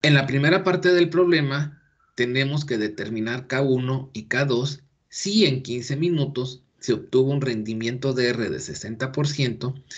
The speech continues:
y una concentración de A de cero punto cero cinco partien-, gr-, gramos mol sobre litro,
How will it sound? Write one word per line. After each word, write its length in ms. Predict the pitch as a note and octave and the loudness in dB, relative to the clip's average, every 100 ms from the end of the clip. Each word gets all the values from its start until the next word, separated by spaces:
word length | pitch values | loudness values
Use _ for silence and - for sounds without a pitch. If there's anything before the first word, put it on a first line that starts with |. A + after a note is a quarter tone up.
| - - - | -12 -12 -6
y 120 | - | 4
una 220 | G3 G#3+ G3+ | 6 6 2
concentración 1000 | C#3+ C3+ B2 - A#2 - C3+ C#3 D3 - | 0 0 -2 -4 -6 -2 0 2 0 0
de 280 | G#2 G#2 - | -4 -6 0
A 320 | C3+ C#3 C#3+ - | 2 2 0 -8
de 120 | - | -12
cero 320 | - A#2+ A#2+ | -6 -4 -4
punto 300 | - A2+ - | -6 -10 -8
cero 240 | - F#2 C#3+ | -8 -4 -2
cinco 580 | D3 C#3 C3 B2+ C3 - - - - - _ | 0 0 -2 -4 -8 -12 -20 -20 -20 -20 _
partien-, 720 | - G2 - - C3+ C#3 C#3+ C#3+ | -2 -2 -4 -2 2 2 0 -4
gr-, 300 | B2 A#2 G#2+ | -4 -4 -4
gramos 440 | A#2+ A#2+ B2+ C3 | -4 -2 -2 -2
mol 200 | B2 B2 | -2 -4
sobre 300 | B2 B2 C#3 | -2 0 2
litro, 520 | D3+ C#3+ - A2 C3+ | 2 2 0 -2 -2